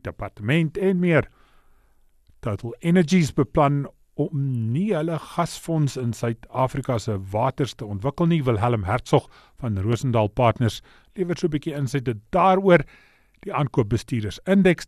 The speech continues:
daal en ek praat met Elise Creer oor waarop dit wys in die Suid-Afrikaanse ekonomie.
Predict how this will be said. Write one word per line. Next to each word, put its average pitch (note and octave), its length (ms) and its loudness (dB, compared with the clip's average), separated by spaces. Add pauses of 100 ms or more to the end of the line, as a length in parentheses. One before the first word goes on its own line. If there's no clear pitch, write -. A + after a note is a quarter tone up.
daal E3 220 6
en - 20 2
ek C#3 160 -2
praat B2+ 240 0
met A2+ 220 -8
Elise A2 420 -6
Creer D#3+ 480 2 (400)
oor G3 160 -12
waarop D3+ 320 2
dit D3+ 240 2
wys A2+ 300 -2
in C3+ 100 -4
die A2+ 160 0
Suid-Afrikaanse B2 720 2
ekonomie. C#3 400 4